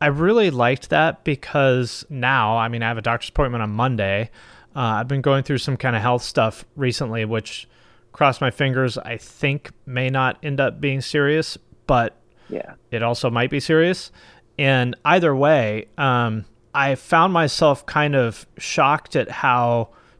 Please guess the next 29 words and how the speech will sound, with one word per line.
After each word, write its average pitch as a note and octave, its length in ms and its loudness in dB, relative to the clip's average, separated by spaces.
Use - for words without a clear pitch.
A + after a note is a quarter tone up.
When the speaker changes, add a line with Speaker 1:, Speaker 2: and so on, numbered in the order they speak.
Speaker 1:
just - 340 -2
the C3+ 140 0
fact - 580 -2
that C#3 160 2
I B2 140 -4
may A#2+ 440 -2
have B2+ 340 -2
this B2+ 200 -2
condition C#3 720 -4
made C#3 320 0
me, C#3 180 0
like, A#2 360 -2
instantly D#3 480 -4
so - 280 -2
much D#3 280 -4
more C#3+ 240 -2
empathetic B2+ 760 -2
towards C3 640 2
people C#3 600 2
with, B2 400 -2
like, A2+ 380 -2
all B2+ 100 -2
kinds C#3 240 -2
of C3 80 -2
disabilities B2 640 0
and C3 100 -4
stuff B2 360 0
that A#2+ 400 0
I, B2+ 480 0